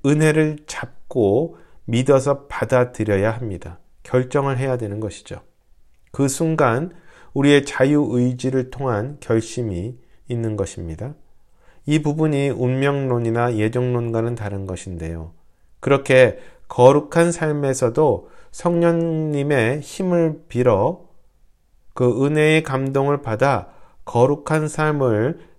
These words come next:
계속 잡아가야 하는 의지적인 부분이 분명히 있습니다.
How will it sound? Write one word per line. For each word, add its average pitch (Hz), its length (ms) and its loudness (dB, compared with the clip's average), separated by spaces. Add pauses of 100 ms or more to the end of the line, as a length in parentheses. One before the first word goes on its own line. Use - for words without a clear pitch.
계속 131 600 0
잡아가야 156 800 2
하는 123 500 -4 (460)
의지적인 131 840 0
부분이 110 640 -4 (240)
분명히 104 720 -4 (180)
있습니다. 92 640 -10